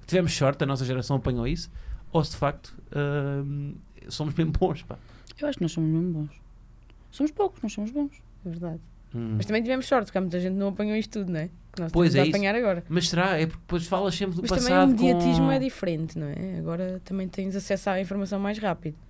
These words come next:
Speaker 1: Sim.
Speaker 3: Mas,
Speaker 1: Mas
Speaker 3: mas
Speaker 1: eu não
Speaker 3: sim,
Speaker 1: sei
Speaker 3: não
Speaker 1: se
Speaker 3: é
Speaker 1: não,
Speaker 3: uma
Speaker 1: se não
Speaker 3: coisa.
Speaker 1: fomos sempre, sei lá, quando, quando foi, quando, quando o que era importante para a opinião pública era os, eh, a escrita,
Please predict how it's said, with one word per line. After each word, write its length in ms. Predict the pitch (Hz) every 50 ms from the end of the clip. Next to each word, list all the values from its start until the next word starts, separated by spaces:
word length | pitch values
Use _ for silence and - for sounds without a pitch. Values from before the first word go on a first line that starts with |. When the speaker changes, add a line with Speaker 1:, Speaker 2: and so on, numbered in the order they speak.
| - -
Speaker 1:
Sim. 260 | - 147 143 135 135 - - - - - - -
Speaker 3:
Mas, 680 | - 156 151 151 151 - - - - - - - - - -
Speaker 1:
Mas 220 | 156 185 185 165
Speaker 3:
mas 80 | 175 -
Speaker 1:
eu 80 | 196
não 100 | 208 208
Speaker 3:
sim, 120 | 208 - 214
Speaker 1:
sei 20 |
Speaker 3:
não 40 | 196
Speaker 1:
se 40 | 190
Speaker 3:
é 40 | 185
Speaker 1:
não, 60 | 202 196
Speaker 3:
uma 40 | 185
Speaker 1:
se 60 | 185
não 40 | -
Speaker 3:
coisa. 120 | 202 180 -
Speaker 1:
fomos 160 | 196 185 -
sempre, 220 | 190 185 170 -
sei 80 | 156 160
lá, 100 | 139 120
quando, 340 | - - 160 170 170 170 170 - - - - - - -
quando 200 | - 160 151 160
foi, 360 | 160 - 185 180 160 139 123
quando, 340 | - - 165 160 165 165 -
quando 280 | - - 170 170 170
o 60 | 165 165
que 100 | - 175
era 100 | 165 170
importante 440 | 165 165 - - - 156 139 131
para 140 | - - 127
a 40 | 127
opinião 360 | 120 107 - 143 147 143 139
pública 480 | 135 143 160 151 139 127 113 107 131 127
era 260 | 117 113 107 92 65 -
os, 140 | - - - - -
eh, 340 | 120 - - - - - - -
a 40 |
escrita, 580 | 123 - - - 151 165 165 165 165 156 156 147